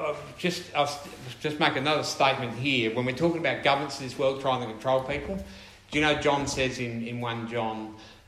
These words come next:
"The world and everything in it is under the control of the evil one." The world, he's talking about the sinful world. We, we don't actually, the, sin's at work in this world. We do know that.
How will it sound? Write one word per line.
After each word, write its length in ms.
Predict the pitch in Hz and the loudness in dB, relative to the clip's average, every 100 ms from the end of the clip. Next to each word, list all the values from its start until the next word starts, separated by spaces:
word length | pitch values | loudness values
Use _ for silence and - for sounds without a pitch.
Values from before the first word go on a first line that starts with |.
| - | -2
"The 100 | 123 | 2
world 360 | 139 156 151 | 4 4 2
and 140 | 127 123 | 0 0
everything 440 | 131 131 127 117 | 0 -2 -2 -2
in 100 | 113 | -2
it 120 | 104 | -4
is 120 | 98 104 | -6 -8
under 180 | 104 | -8
the 100 | 101 101 | -10 -10
control 300 | 104 101 98 | -6 -4 -4
of 80 | |
the 80 | 98 | -8
evil 220 | 98 95 | -8 -10
one." 80 | 95 95 - - - - - - - - - - - - - - - | -12 -14 -16 -16 -16 -18 -20 -20 -20 -20 -20 -20 -20 -20 -20 -18 -2
The 100 | 127 | -2
world, 480 | 120 127 113 107 104 - | 2 2 2 0 -6 -10
he's 180 | 120 | -8
talking 200 | - 113 | -4 -4
about 220 | 107 107 104 | -4 -8 -8
the 40 | |
sinful 380 | - 120 113 113 | -8 -8 -8 -8
world. 240 | 107 98 98 - - - - - - | -8 -10 -12 -18 -20 -20 -20 -20 -4
We, 180 | 147 165 | 4 4
we 160 | 165 175 | 6 6
don't 260 | 165 151 139 | 6 4 2
actually, 500 | 139 - 131 117 117 - - 165 156 - | -2 -2 -4 -6 -8 -12 -14 -14 -14 -12
the, 100 | 160 107 - - - - - - - - - | -12 -12 -16 -20 -20 -20 -18 -18 -20 -20 -8
sin's 320 | - 208 180 | -2 0 0
at 80 | 151 | 0
work 260 | 190 196 | 0 0
in 60 | 175 | -4
this 200 | 139 - | -4 -4
world. 240 | 110 90 | -6 -6
We 100 | 127 | -6
do 200 | 131 175 | 0 4
know 260 | 170 151 139 | 4 4 2
that. 340 | 135 110 - | 2 0 -6